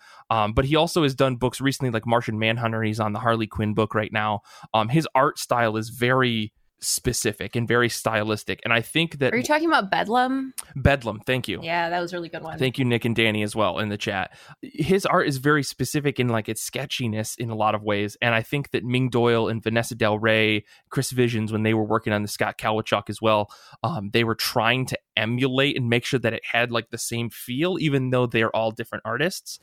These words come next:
Speaker 2: Yeah.
Speaker 1: And I think a lot of that also probably has to do with the inking, 'cause Rossmo did inking on other people's art and Vanessa Del Rey did inking. And I know that if you've seen other work that Del Rey has done, such as, like, Sleepless, she has the capability to do that.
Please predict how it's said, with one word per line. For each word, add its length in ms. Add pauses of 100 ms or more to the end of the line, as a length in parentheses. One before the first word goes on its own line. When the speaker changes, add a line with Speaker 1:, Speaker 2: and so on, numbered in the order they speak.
(120)
Speaker 2:
Yeah. 140
Speaker 1:
And 80
I 40
think 160
a 40
lot 180
of 60
that 120
also 240
probably 300
has 120
to 60
do 100
with 100
the 140
inking, 360
'cause 180
Rossmo 380
did 180
inking 440 (240)
on 120
other 200
people's 320
art 260
and 180
Vanessa 280
Del 160
Rey 160
did 200
inking. 360
And 100
I 60
know 180
that 140
if 340
you've 120
seen 320
other 220
work 320
that 140
Del 180
Rey 180
has 180
done, 340
such 220
as, 120
like, 140
Sleepless, 540
she 160
has 400
the 80
capability 560
to 120
do 180
that. 260